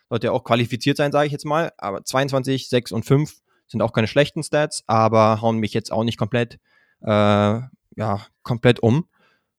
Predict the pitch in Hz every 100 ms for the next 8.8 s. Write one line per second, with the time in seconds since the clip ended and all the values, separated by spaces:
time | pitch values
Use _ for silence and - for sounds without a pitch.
0 | _ 117 117 117 - 104 104 104 90 110
1 | 131 117 110 - 135 117 110 113 113 110
2 | 101 101 104 104 - 107 110 107 117 _
3 | - 104 - - 110 110 101 104 98 101
4 | 117 _ _ 107 113 117 95 104 107 98
5 | 98 101 71 - 98 95 92 98 101 107
6 | 107 - _ _ _ _ _ - 98 95
7 | 98 95 90 62 - 101 - 92 95 104
8 | 90 101 101 113 110 - 101 107